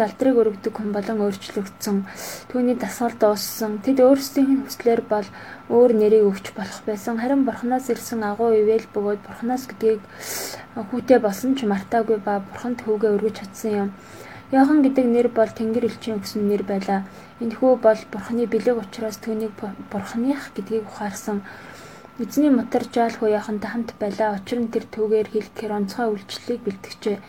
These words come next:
Үнэхээр тэд Иесус Христийн замыг бэлдсэн хүүг төрүүлэн өсгөж, Бурханд өөрсдийн амьдралыг, үр хүүхдийг, өөрсдийн амьдралаа, м, үр хүүхдийг ч, аа, үр хүүхдийг ч өргөж чадсан. Учир нь бүх зүйл Бурханых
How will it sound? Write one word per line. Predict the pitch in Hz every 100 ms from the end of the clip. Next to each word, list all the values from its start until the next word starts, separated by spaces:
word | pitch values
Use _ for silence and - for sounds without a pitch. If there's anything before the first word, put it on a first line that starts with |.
| - - - - 247
Үнэхээр | 226 294 285
тэд | 277 269 254
Иесус | 262 254 -
Христийн | 240 240 247 220
замыг | 214 214 202
бэлдсэн | 208 - - 220 208
хүүг | 220
төрүүлэн | - 208 208 196 208
өсгөж, | 196 - 202 - - - - -
Бурханд | 196 254 254
өөрсдийн | 247 262 - 240 214
амьдралыг, | 202 190 - 214 202
үр | 214 233
хүүхдийг, | 202 - 214 208 - - - - - - - - - - - - - - - - - - - - - -
өөрсдийн | 226 - - 226
амьдралаа, | 208 208 220 208 240 269 - - - - -
м, | 208 208 208 -
үр | 226 233 202
хүүхдийг | - 262 269
ч, | - - - - - - - -
аа, | 226 208 202 202 -
үр | 254 269
хүүхдийг | 226 - 269 262
ч | 214
өргөж | 208 208
чадсан. | 214 196 - 214 202 - - - - -
Учир | - 294
нь | 294
бүх | 285 294
зүйл | 262 262
Бурханых | 226 196 233 240